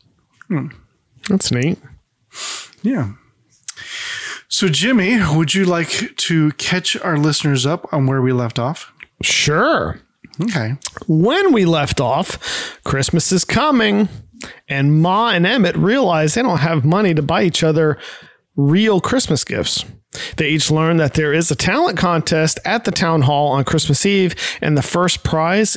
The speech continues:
Speaker 2: is fifty dollars.
Speaker 1: Damn, that sounds like a lot.
Speaker 2: <sighs> They both struggle at the idea of entering the contest because in order for Ma to enter,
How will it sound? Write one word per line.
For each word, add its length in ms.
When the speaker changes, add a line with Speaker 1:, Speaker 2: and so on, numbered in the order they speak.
Speaker 2:
is 300
fifty 1300
dollars. 800
Speaker 1:
Damn, 380
that 140
sounds 240
like 120
a 60
lot. 340
Speaker 2:
<sighs> 720
They 80
both 240
struggle 440
at 100
the 120
idea 400
of 240
entering 320
the 80
contest 680
because 300
in 80
order 260
for 200
Ma 240
to 100
enter, 420